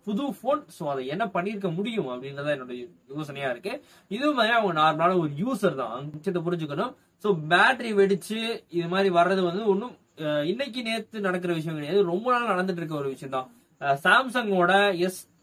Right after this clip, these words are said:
செவன் நினைக்கிறேன், எஸ் செவனோ something. So அந்த இதுவும் பாத்தீங்கன்னா இது மாதிரி வெடிச்சிருக்கு. அதே மாதிரி Redmi-ல இப்ப கூட ரீசென்ட்டா பாத்தீங்கன்னா Redmi nine, ஆஹ், நைன் தான் நினைக்கிறேன், எஸ் நைனோ ஏதோ ஒண்ணு. So அதுவும் வெடிச்சிருந்திருக்கு. So இந்த மாதிரி நிறைய phones வந்து வெடிச்சுதான் வெடிச்சிருக்கு.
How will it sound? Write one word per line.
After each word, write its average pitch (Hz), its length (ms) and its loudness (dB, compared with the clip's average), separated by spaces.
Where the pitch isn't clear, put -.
செவன் 208 380 0
நினைக்கிறேன், 131 380 -4
எஸ் 135 160 -10
செவனோ 175 340 0
something. 151 360 -6
So 131 120 -12
அந்த 233 280 -2
இதுவும் 254 280 -2
பாத்தீங்கன்னா 214 240 0
இது 208 100 -2
மாதிரி 190 140 4
வெடிச்சிருக்கு. 175 440 2
அதே 202 120 2
மாதிரி 208 180 2
Redmi-ல 233 440 -2
இப்ப 190 200 -2
கூட 208 200 0
ரீசென்ட்டா 208 340 0
பாத்தீங்கன்னா 175 300 0
Redmi 190 240 -2
nine, 175 320 -4
ஆஹ், 127 340 0
நைன் 170 300 -2
தான் 170 120 0
நினைக்கிறேன், 143 280 -4
எஸ் 139 180 -6
நைனோ 147 260 -6
ஏதோ 139 180 -2
ஒண்ணு. 143 220 -4
So - 180 -12
அதுவும் 185 260 2
வெடிச்சிருந்திருக்கு. 165 560 -2
So - 100 -16
இந்த 220 140 -4
மாதிரி 247 180 -2
நிறைய 269 220 0
phones 247 300 -4
வந்து 254 240 -6
வெடிச்சுதான் 214 580 0
வெடிச்சிருக்கு. 240 580 -4